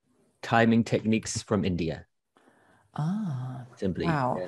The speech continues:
Speaker 2: And the first book was about what?
Speaker 1: First book, I can go grab it. It was called Cosmic
Speaker 2: Cosmic
Speaker 1: Bodies,
Speaker 2: Bodies.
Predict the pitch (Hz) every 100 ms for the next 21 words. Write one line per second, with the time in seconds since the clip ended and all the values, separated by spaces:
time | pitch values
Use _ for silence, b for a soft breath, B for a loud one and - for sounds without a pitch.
0 | - - 190 185 226 254 - 311 277 233
1 | 226 220 202 202 190 170 175 226 185 131
2 | 175 151 190 - 117 107 123 131 110 110
3 | 104 92 127 - _ _ _ _ _ _
4 | _ _ _ _ _ _ - 117 113 127
5 | 110 - 131 123 123 - B B B _
6 | - 135 160 214 226 127 - 180 196 214
7 | 156 135 135 - -